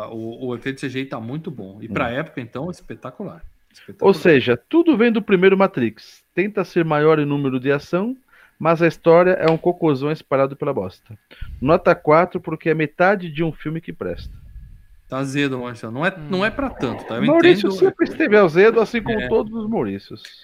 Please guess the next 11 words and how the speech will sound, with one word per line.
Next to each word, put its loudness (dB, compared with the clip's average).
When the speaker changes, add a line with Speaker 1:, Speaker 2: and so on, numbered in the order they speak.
Speaker 1:
Não, -8
nem -8
todos. -12
Speaker 3:
É. -6
Speaker 1:
Eu 2
entendo -2
a 0
opinião -6
dele -4
de, -8
de -12